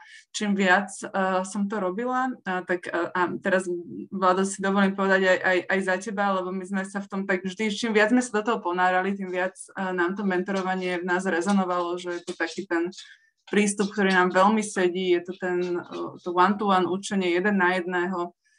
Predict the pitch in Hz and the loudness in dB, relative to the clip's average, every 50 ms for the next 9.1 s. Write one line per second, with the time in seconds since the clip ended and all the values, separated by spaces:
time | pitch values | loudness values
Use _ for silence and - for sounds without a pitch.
0 | _ _ _ - - - 196 190 185 185 185 185 190 - - 208 190 185 180 180 | _ _ _ -10 -4 -2 0 0 2 2 0 0 0 -2 -2 0 0 2 2 2
1 | 180 180 - 196 185 180 180 175 180 180 - - 202 196 196 196 196 196 190 190 | 0 0 -2 -2 -2 0 0 0 -2 -2 -2 0 0 2 2 2 2 0 0 -2
2 | 190 190 185 180 175 180 190 185 190 202 196 - 240 208 185 180 185 202 190 175 | -2 -4 -4 -4 -4 -2 0 0 0 -2 -2 -4 -4 -4 -4 -4 -4 -6 -8 -6
3 | 180 175 180 180 - - 226 202 202 202 - 202 175 185 190 - - 208 196 196 | -4 -2 -2 -4 -4 -6 -6 -4 -6 -4 -4 -6 -6 -6 -6 -6 -4 0 2 2
4 | 190 190 185 185 - - 196 190 190 - - 190 202 - 190 190 180 185 190 202 | 2 2 0 -2 -2 0 0 0 0 -2 -4 -6 -6 -6 -4 -4 0 0 0 0
5 | 202 - 262 220 202 185 190 190 196 - - 226 214 - - 202 185 180 180 202 | 0 -2 -2 -2 -2 -2 -4 -6 -6 -8 -8 -10 -8 -6 -4 0 2 2 2 2
6 | 214 220 214 202 202 - 190 180 196 196 220 208 208 - - 175 180 - _ - | 2 2 0 -2 0 0 0 0 2 2 0 -2 -2 -2 -2 -2 -2 -2 _ -4
7 | 180 170 175 175 - - - - 180 175 175 175 170 170 175 170 180 185 180 175 | -2 0 0 -2 -2 -6 -8 -4 -4 -2 -2 -2 -2 -2 -4 -6 -4 -2 0 0
8 | 175 170 170 - - - 180 175 175 175 175 175 175 - 175 175 - - 202 190 | 2 0 0 -2 -4 -6 -4 -4 -4 -4 -4 -6 -4 -2 -2 -2 -2 -2 -4 -2
9 | 185 180 | -2 -2